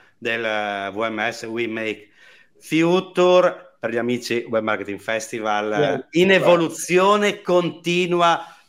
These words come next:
Speaker 1: pazzesca. Io vi prendo spesso come esempio perché davvero la divulgazione va a tutti i livelli, ne abbiamo tanto bisogno. Purtroppo siamo in televisione, io con Cosmano starei qui a registrare tutto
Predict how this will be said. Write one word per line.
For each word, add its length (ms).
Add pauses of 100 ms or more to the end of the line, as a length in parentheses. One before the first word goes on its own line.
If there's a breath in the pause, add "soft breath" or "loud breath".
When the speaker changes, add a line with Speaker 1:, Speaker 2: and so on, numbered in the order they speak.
Speaker 1:
pazzesca. 1120
Io 240
vi 160
prendo 260
spesso 560 (180 loud breath)
come 280
esempio 760
perché 600
davvero 560 (180 loud breath)
la 120
divulgazione 920
va 260
a 140
tutti 260
i 20
livelli, 280
ne 60
abbiamo 460 (240 loud breath)
tanto 380
bisogno. 720
Purtroppo 420
siamo 220
in 40
televisione, 460
io 100
con 160
Cosmano 400
starei 640 (280 soft breath)
qui 160
a 40
registrare 1000
tutto 640